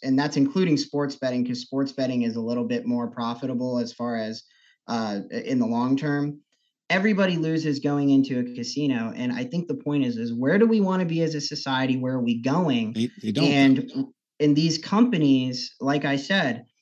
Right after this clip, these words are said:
Speaker 1: advertising with, and it's just like advertising with smoking. It's why you barely see any advertising for smoking anymore. Where do we wanna be culturally? Culturally, we've pushed back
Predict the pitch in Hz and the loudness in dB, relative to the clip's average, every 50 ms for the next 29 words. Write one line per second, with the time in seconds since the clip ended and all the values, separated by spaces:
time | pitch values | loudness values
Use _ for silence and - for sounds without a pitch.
0 | _ _ _ _ _ _ _ 139 147 170 208 214 226 220 226 214 202 180 185 190 | _ _ _ _ _ _ _ -2 0 0 2 4 2 2 2 2 -2 -2 -2 -2
1 | 175 190 185 175 170 170 - 143 147 139 139 139 - 143 - - 214 196 - 151 | 0 0 -2 0 -2 -4 -2 -2 -2 -2 -2 -2 -4 -4 -2 -2 -2 -2 -2 -2
2 | 165 160 160 160 165 156 170 160 156 156 151 151 139 139 135 - - 143 135 135 | -2 -2 0 -2 -2 -2 -2 -2 -2 0 0 2 2 2 0 -2 -2 0 0 0
3 | 131 120 117 117 123 - 131 127 123 113 123 135 139 143 143 147 151 147 - 143 | 0 0 -2 -2 -2 -2 0 0 0 2 2 2 2 2 2 0 0 -2 0 0
4 | 139 139 135 135 127 123 127 120 123 123 - 131 120 120 113 117 113 - 117 110 | 2 4 4 4 2 0 -2 -4 -6 -6 -4 -4 -4 -2 -2 -2 -4 -4 -6 -8
5 | - - - 120 117 117 - 113 113 113 110 107 107 104 107 104 107 131 151 180 | -10 -4 -2 -2 -2 -2 -2 -4 -4 -4 -2 -2 -4 -4 -4 -4 -2 -2 0 0
6 | 196 208 196 185 170 165 151 139 139 139 - - 135 131 120 - - - 110 104 | 0 2 2 2 2 2 2 2 2 0 -2 -4 -4 -4 -4 -4 -8 -8 -6 -6
7 | 101 - 160 - - _ _ _ _ _ _ _ - - - 220 247 240 247 240 | -6 -6 -8 -10 -14 _ _ _ _ _ _ _ -4 2 4 4 4 4 4 4
8 | 220 202 185 165 160 156 151 147 135 139 139 135 - - - 170 170 - - - | 2 4 4 4 4 4 4 6 6 6 6 4 2 -2 -6 -6 -6 -6 -8 -6
9 | - 139 139 139 139 | -4 -2 0 0 -2